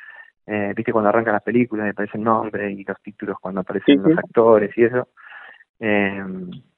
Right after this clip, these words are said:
Speaker 1: pero se fue estabilizando ahí. Con las visuales yo empecé en dos mil siete, creo, con un proyecto de Leo Martinelli.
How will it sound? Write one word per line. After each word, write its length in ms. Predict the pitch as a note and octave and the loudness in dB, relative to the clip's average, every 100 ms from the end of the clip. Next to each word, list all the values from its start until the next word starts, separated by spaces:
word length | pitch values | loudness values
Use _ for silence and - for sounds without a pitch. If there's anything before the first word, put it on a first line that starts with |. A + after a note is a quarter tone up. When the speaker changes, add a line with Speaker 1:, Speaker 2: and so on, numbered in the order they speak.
| _ _ _ _ - _ _ | _ _ _ _ -20 _ _
Speaker 1:
pero 200 | - C3+ | 6 8
se 100 | D#3+ D#3 | 6 6
fue 120 | G3+ | 6
estabilizando 520 | F#3 D#3+ D#3 F#3+ E3+ | 8 6 8 8 10
ahí. 200 | F#3+ D#3+ | 10 10
Con 120 | D3+ | 8
las 100 | D3 | 6
visuales 300 | D#3+ A3 F#3+ | 6 6 4
yo 80 | F3+ | 2
empecé 300 | E3+ D#3+ F3 | 2 2 4
en 80 | E3+ | 2
dos 160 | D3 | 0
mil 320 | D#3 E3 D3+ C3+ - - - | 0 -2 -2 -6 -14 -14 2
siete, 420 | F#3+ D3+ - A2+ | 6 6 4 0
creo, 340 | A#2+ A2+ A2 - _ _ _ - - - - _ | 2 2 0 -8 _ _ _ -20 -20 -20 -20 _
con 160 | A#2 | -2
un 100 | B2+ | 0
proyecto 420 | B2 B2 C3+ - | 0 2 0 4
de 100 | A#2+ | 4
Leo 200 | A#2+ C3+ | 6 6
Martinelli. 640 | B2+ A#2+ B2 C3+ D3 D3 | 6 2 -2 0 0 -2